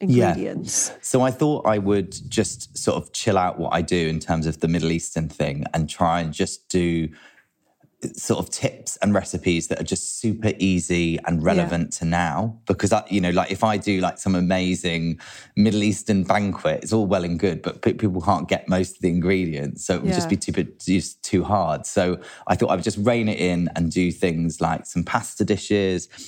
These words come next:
Speaker 1: some store cupboard tricks, um, I did this sort of lunch thing where, you know, you batch cook a load of roasted vegetables and can then make a different meal
Speaker 2: Oh,
Speaker 1: every day.
Speaker 2: yeah, I saw that. Was
Speaker 1: Just
Speaker 2: great,
Speaker 1: things
Speaker 2: yeah.
Speaker 1: like that, that I think are,
Speaker 2: Yeah.
Speaker 1: that are, you know, relevant for right now.
Speaker 2: Yeah.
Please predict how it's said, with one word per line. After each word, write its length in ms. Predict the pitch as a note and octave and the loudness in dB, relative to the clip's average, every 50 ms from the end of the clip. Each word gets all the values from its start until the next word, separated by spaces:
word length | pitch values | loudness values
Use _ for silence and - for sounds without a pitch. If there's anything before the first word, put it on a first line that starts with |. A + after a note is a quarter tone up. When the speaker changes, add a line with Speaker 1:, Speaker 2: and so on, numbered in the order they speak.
| - - _ | -18 -18 _
Speaker 1:
some 200 | - - - F2 | -8 -2 -2 -2
store 380 | - - - - A#2+ A2+ G#2+ - | -2 -2 0 0 2 2 2 0
cupboard 380 | - G#2 F#2 F#2+ F#2 E2 D#2 | 0 -2 0 0 0 -4 -4
tricks, 680 | - - - G2+ F#2 - - - - - - - - - - - - - - - | -4 -2 0 0 0 0 -4 -10 -10 -10 -8 -8 -10 -12 -18 -20 -20 -14 -6 0
um, 640 | - F2 F2 E2 E2 E2 E2 E2 E2 E2 D#2+ D#2 D#2 - - - - | 2 2 4 4 2 2 0 0 0 0 -2 -4 -6 -12 -14 -6 0
I 100 | - F#2 | 0 0
did 180 | E2+ - G2 - | 2 2 0 0
this 180 | G#2 F2+ - - | 0 -4 -4 -4
sort 200 | - - F#2+ D#2 | -2 -2 -2 0
of 80 | E2+ G2 | 0 2
lunch 420 | G#2+ G#2 G2+ G2+ F#2+ - - - | 2 2 2 0 -4 -6 -6 -4
thing 180 | - F#2 F2 F2 | -2 -2 0 2
where, 180 | F2+ F2+ F2+ E2+ | 2 2 2 2
you 120 | F2+ F2+ | 0 0
know, 80 | F2 F2 | 0 0
you 120 | F2 E2+ | 0 -2
batch 380 | D#2 - - F2 - - - - | -2 -2 -2 -2 -2 -6 -8 -6
cook 140 | F#2 F2 - | -4 -2 0
a 40 | F2+ | 0
load 140 | F2 E2 | 0 0
of 80 | D#2+ D#2 | 0 0
roasted 320 | F#2 F2 D#2+ - - E2+ | 0 0 -2 -2 -4 -2
vegetables 480 | D2+ F#2 D#2+ - - - - E2 E2+ - | -2 -2 -2 -4 -8 -4 -4 -4 -2 -2
and 80 | E2+ D#2 | -4 -2
can 140 | - F2 | 0 0
then 160 | F2+ F2 F2 E2+ | 0 2 2 0
make 180 | E2 E2 - | -2 -2 -4
a 40 | D#2 | -6
different 320 | - - - - E2 F2 F2 | -8 -8 -6 -4 -2 0 2
meal 200 | F#2 F2 E2+ E2+ | 2 2 2 2
Speaker 2:
Oh, 40 | E2 | 0
Speaker 1:
every 140 | - - - | 0 2 2
day. 80 | E2+ | 2
Speaker 2:
yeah, 140 | E2+ E2+ E2 | 2 2 2
I 140 | E2 E2 E2 | 0 0 -2
saw 120 | - G3+ | -2 -2
that. 180 | F#3+ F#3 E3 - | -4 -4 -6 -6
Was 120 | G3+ - | -8 -4
Speaker 1:
Just 200 | - - F#3 D#3 | 0 0 0 2
Speaker 2:
great, 80 | - - | 2 2
Speaker 1:
things 200 | F#3+ E3+ E3+ - | 2 4 2 2
Speaker 2:
yeah. 60 | E3 | 0
Speaker 1:
like 80 | - - | 0 2
that, 200 | D3+ B2+ - - | 0 0 0 0
that 60 | - | -4
I 40 | - | -2
think 260 | G2+ - A#2 G#2 F2+ - - | 0 2 2 2 2 0 -2
are, 40 | - - - - | -2 -4 -4 -4
Speaker 2:
Yeah. 280 | - G#3+ G3 F#3+ F#3 F#3 - | -2 0 0 0 0 -2 0
Speaker 1:
that 120 | - - F#3 | 0 0 0
are, 220 | F#3 - - - - - - - | 0 -4 -8 -12 -14 -14 -6 0
you 100 | - A#2+ | 2 4
know, 80 | G#2 F#2+ | 4 4
relevant 520 | F#2 F2+ F#2+ G2+ G2 F#2 D#2 E2+ D#2+ E2 - | 4 4 2 2 2 0 0 -2 -4 -2 0
for 100 | - F2 | 0 2
right 280 | E2 E2+ E2 D#2+ - - | 2 2 0 0 -2 -2
now. 320 | E2 D#2+ D2+ D#2 D#2 D#2 - - - - _ - | -2 0 0 -2 -4 -6 -10 -14 -20 -20 _ -12
Speaker 2:
Yeah. 200 | G#3+ G3+ F#3+ | -10 -8 -10